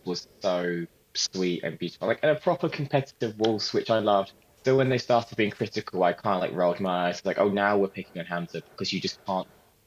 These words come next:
you, you, you can't just keep praising him. You know, I've got to find something wrong with his dancing. Which, again, I, I'm gonna say this again, like, maybe if they said these back in week four or five to the celebs, we wouldn't be having these issues in the semi-final. But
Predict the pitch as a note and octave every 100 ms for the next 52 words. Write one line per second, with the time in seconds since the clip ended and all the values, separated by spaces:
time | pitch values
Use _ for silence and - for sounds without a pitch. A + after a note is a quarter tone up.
0 | _ - G#2 - G#2+ G2+ G#2 F#2 - G#2
1 | G2 F#2 - - - G#2+ - G2+ F#2 F2
2 | E2 D#2+ - F2 E2 - G2 F#2+ - -
3 | G#2 - - F2+ F2+ E2 E2+ E2 - D#2+
4 | D2+ - D#2+ E2 E2 - _ _ _ _
5 | _ - A#2 A2+ - - - - - C#3
6 | D3 C#3+ C#3+ B2 A#2+ A#2 B2 A#2+ A#2+ A#2
7 | G#2 - G2+ G2 F#2+ F2 G2 - - B2+
8 | D3+ D#3+ C#3 B2 A#2 A2 - G2 - G2+
9 | - G2 F#2+ F#2 - G2 G#2 F#2+ G2 G2
10 | G2 - - F2+ F2 - F#2+ G2 G2 F#2+
11 | F#2+ F#2+ F#2 G2+ - F#2 - G2+ G2 F#2+
12 | - G2+ F2+ F2+ - F#2+ F#2 E2 C2+ -
13 | _ _ _ _ _ _ - _ - B2+
14 | A#2 -